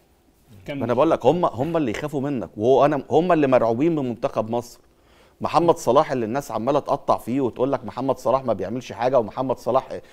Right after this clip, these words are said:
Speaker 2: ليه ما يقعدش على الدكة؟ وجود محمد صلاح جو في ال-، في أي مباراة بيخلي غصب عن أي مدير فني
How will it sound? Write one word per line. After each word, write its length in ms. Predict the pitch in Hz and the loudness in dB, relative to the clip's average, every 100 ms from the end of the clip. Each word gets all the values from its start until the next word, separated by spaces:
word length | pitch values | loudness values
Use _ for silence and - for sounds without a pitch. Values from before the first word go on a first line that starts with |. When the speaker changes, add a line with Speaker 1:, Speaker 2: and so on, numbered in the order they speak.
| - | -12
Speaker 2:
ليه 120 | - 135 | 2 4
ما 120 | 131 | 6
يقعدش 380 | 107 120 - 113 | 4 2 0 -6
على 200 | 104 101 | -4 -4
الدكة؟ 560 | 95 90 123 127 117 107 - _ _ _ | -6 -4 -6 -2 -4 -4 -16 _ _ _
وجود 300 | 104 123 185 | 0 4 4
محمد 380 | 160 160 180 165 | 4 0 0 0
صلاح 360 | - 131 160 | 2 2 2
جو 300 | 113 156 - | 4 4 4
في 140 | 110 104 | 0 -2
ال-، 220 | 107 98 - | -2 -4 -4
في 180 | - | 2
أي 180 | - 175 | 6 8
مباراة 480 | 147 120 113 131 165 - _ _ _ _ | 6 6 6 6 4 -2 _ _ _ _
بيخلي 460 | 104 104 156 180 135 | -4 2 4 4 4
غصب 400 | 165 - 131 107 | 2 0 -6 -4
عن 200 | 120 - | -6 0
أي 380 | 147 160 139 | 2 2 0
مدير 260 | 117 113 160 | -2 0 -2
فني 440 | - 143 165 165 | 2 2 2 -2